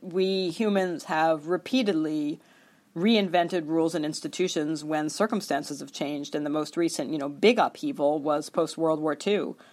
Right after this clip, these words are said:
Uh, you know, it's within living memory, um, and yet we strangely have somehow convinced ourselves that, you know, "Oh, no, no, you can't possibly do that." But we've done it before, no reason we can't do it again.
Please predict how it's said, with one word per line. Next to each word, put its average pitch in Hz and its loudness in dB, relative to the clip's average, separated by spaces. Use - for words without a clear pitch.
Uh, 160 2
you 175 2
know, 151 0
it's - -4
within 190 2
living 185 2
memory, 165 0
um, 160 4
and 160 0
yet 160 4
we 156 -2
strangely 156 0
have 143 -2
somehow 156 0
convinced 151 -4
ourselves 147 -2
that, 139 -2
you 156 -6
know, 143 -8
"Oh, 165 0
no, 151 -2
no, 147 -2
you 135 -6
can't 135 -8
possibly 147 -4
do 170 0
that." 139 -2
But 143 0
we've 156 -4
done 175 4
it 175 0
before, 190 2
no 180 0
reason 175 0
we 175 -4
can't 165 -4
do 175 0
it 170 -2
again. 170 -4